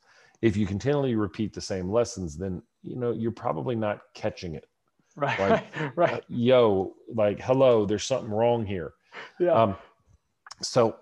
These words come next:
Speaker 1: what I enjoy and what I love people to do is to be fully immersed in the nastiness of it
Speaker 2: Mm.
Speaker 1: and be okay with it.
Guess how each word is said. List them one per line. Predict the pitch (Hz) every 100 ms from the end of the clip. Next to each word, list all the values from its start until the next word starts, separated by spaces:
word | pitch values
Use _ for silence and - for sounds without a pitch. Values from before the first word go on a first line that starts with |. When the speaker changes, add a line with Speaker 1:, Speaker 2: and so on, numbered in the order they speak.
| _ -
Speaker 1:
what | 113
I | 117 98
enjoy | 98 95 95 139 151 101 85 87 92 - _
and | 104 101 98 95 95 - _ _
what | 113 98 107 -
I | -
love | 101 104 104 117 110
people | - 110 107
to | 85 - 87 -
do | 104 113 107 92 87
is | - 95 87 - _ _ _ _ _ _ _
to | -
be | 120 117
fully | - 139 143 131
immersed | 107 104 104 104 -
in | 92
the | 87
nastiness | 90 87 87 - 90 78 76
of | 82 71
it | 73 - _ _ _ _ -
Speaker 2:
Mm. | 107 95
Speaker 1:
and | 107
be | 101
okay | 104 90 90 82
with | 76
it. | -